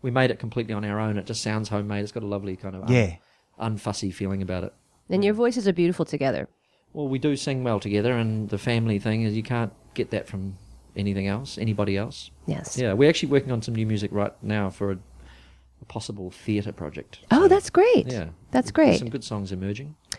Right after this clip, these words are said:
Speaker 3: Well, I can't wait to see that, um, 'cause I've seen everyone except for Pajama Club. I'm a Neil Finn completist.
Speaker 1: Well, if you come to Roundhead to record,
Speaker 3: Yes.
Speaker 1: we'll do a little Pajama Club.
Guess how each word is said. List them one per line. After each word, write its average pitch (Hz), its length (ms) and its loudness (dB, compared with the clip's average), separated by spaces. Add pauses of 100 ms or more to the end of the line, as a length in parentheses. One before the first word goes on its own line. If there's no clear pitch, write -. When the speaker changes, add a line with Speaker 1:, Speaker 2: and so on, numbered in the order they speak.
(220)
Speaker 3:
Well, 196 160 0
I 208 80 0
can't 262 160 0
wait 269 100 0
to - 60 -14
see 269 100 2
that, 233 340 0
um, 185 360 2
'cause 196 180 0
I've 190 80 0
seen 202 220 0
everyone 196 420 4
except 165 340 0
for 165 160 2
Pajama 156 380 -2
Club. - 160 -4 (220)
I'm 196 160 2
a 208 40 4
Neil 247 220 2
Finn 277 160 2
completist. - 720 -2
Speaker 1:
Well, 139 240 0
if 160 160 -6
you 196 80 -6
come 185 260 -2
to 202 120 -2
Roundhead 135 560 -2 (220)
to 123 100 -8
record, 113 500 -6
Speaker 3:
Yes. 180 200 6
Speaker 1:
we'll 127 80 0
do 135 180 2
a - 20 -4
little 139 180 0
Pajama 160 340 -10
Club. 147 200 -8